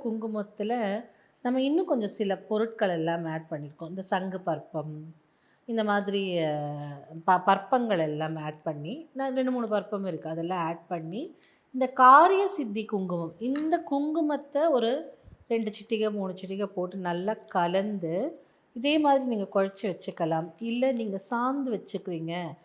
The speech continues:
இந்த சாந்து போட்டு வச்சுருக்கீங்கன்னா, அந்த சாந்தை வச்சுட்டு அதுக்கு மேல வச்சுக்கலாம்.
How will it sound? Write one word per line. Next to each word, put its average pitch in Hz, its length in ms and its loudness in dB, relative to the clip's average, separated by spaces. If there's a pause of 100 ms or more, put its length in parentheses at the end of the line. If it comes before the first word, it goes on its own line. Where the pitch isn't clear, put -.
(320)
இந்த 160 540 0
சாந்து 208 280 2
போட்டு 175 280 -4
வச்சுருக்கீங்கன்னா, 165 640 -8
அந்த 254 300 -4
சாந்தை 233 420 2
வச்சுட்டு 190 280 -2
அதுக்கு 202 260 2
மேல 180 260 2
வச்சுக்கலாம். 151 560 -8